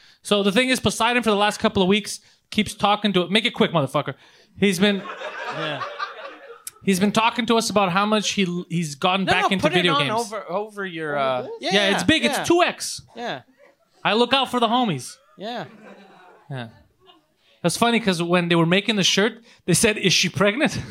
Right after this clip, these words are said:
Speaker 1: <laughs> I said, "Yes."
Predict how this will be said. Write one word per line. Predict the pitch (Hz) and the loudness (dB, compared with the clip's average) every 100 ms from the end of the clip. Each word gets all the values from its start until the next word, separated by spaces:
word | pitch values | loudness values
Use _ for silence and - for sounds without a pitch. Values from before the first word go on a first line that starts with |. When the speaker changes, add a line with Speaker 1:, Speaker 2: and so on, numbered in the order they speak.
| - - | -6 -4
Speaker 1:
<laughs> | 147 - - - - - - - - - - - - - - - - - - - - - - - - - - - - | -4 -6 -18 -14 -12 -10 -8 -8 -6 -6 -6 -4 -4 -6 -6 -8 -10 -10 -10 -10 -12 -14 -14 -16 -18 -20 -20 -20 -14
I | 170 160 165 147 160 147 156 139 151 143 - - | -12 -10 -10 -10 -10 -10 -12 -14 -16 -18 -18 -14
said, | 131 156 | -4 -2
"Yes." | 151 135 - | 0 -2 -4